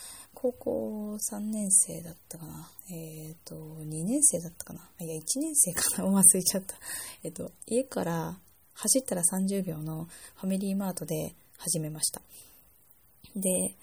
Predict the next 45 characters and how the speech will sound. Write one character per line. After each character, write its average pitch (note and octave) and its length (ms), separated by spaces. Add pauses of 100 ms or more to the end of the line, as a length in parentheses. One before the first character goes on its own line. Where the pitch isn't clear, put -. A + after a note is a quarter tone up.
(420)
え E3 100
っ E3 40
と、 D#3 160
家 - 160
族 - 220
経 - 120
営 F#3+ 180
で E3 300
お F#3+ 100
じ F#3+ 140
い A3+ 40
ち - 140
ゃ E3 40
ん E3 40
が D#3+ 80
深 E3 240
夜 D#3 100
に E3 140
や E3 80
っ - 20
て - 160
い F#3 40
て、 C4 280 (220)
お G3 100
父 F#3+ 160
さ F#3 140
ん E3+ 100
が A3 240
昼 E3 220
間 D#3+ 100
や D3+ 140
る。 D3+ 180 (760)
ま G3+ 140
あ、 E3+ 40
奥 F3 140
様 E3+ 240
も D4 100
昼 G3 240
間 D#3+ 120
や D#3 140
る E3 100
っ D#3+ 60
て - 180
い E3 80
う E3 60